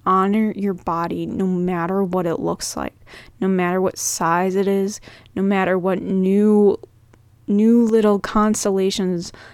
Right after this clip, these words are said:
that show up on your body in the form of cellulite or stretch marks. Your body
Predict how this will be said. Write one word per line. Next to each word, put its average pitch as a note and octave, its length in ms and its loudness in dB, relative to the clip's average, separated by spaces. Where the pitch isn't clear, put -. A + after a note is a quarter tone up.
that - 160 -8
show G#3 380 0
up G#3+ 120 -4
on G3+ 180 -2
your G3 120 -6
body F3 500 -4
in E3 100 -4
the E3 60 -6
form F#3+ 640 -2
of F#3 140 -6
cellulite F3+ 840 -4
or F3 80 -10
stretch - 480 -8
marks. - 540 -12
Your G3+ 200 0
body F#3+ 800 -2